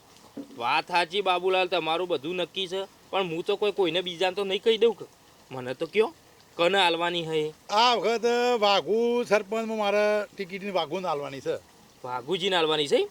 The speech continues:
Speaker 2: હા, વાઘુજી.
Speaker 1: હા, વાઘુજી પાછા કમ્પ્લીટ ચાલુ એવા છું. યુવાન ખોમી ના પડે, રે કમ્પ્લીટ ચાલુ એવા છું.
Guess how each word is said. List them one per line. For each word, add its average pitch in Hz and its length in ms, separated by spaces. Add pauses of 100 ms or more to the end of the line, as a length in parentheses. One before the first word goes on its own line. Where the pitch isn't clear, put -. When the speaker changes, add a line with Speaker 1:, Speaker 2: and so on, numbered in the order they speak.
(120)
Speaker 2:
હા, 143 220
વાઘુજી. 135 400
Speaker 1:
હા, 117 460
વાઘુજી 131 440
પાછા 226 240
કમ્પ્લીટ 226 380
ચાલુ 220 260
એવા 208 260
છું. 127 140 (960)
યુવાન 175 280
ખોમી 208 340
ના 214 160
પડે, 165 340
રે 170 100
કમ્પ્લીટ 202 400
ચાલુ 175 300
એવા 147 240
છું. 131 160